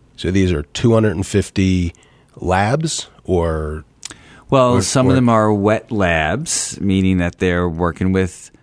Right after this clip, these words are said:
Speaker 2: test tubes and machinery, and some of them are dry labs. So that might be researching policy or perceptions,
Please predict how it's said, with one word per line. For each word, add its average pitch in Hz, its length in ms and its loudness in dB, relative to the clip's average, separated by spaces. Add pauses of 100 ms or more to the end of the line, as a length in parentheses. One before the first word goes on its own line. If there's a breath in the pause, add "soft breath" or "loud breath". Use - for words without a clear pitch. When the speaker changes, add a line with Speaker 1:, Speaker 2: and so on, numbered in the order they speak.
(160)
Speaker 2:
test - 260 -2
tubes 95 360 0
and 90 100 2
machinery, 87 680 0
and 92 180 0 (240 soft breath)
some 110 240 0
of 110 40 2
them 107 100 2
are 104 80 2
dry 98 360 2
labs. 87 460 -4
So - 180 -4
that 85 160 -2
might 87 160 -2
be 95 140 -4 (280)
researching 95 600 -4
policy 95 680 -2
or 76 100 -6
perceptions, 80 840 -4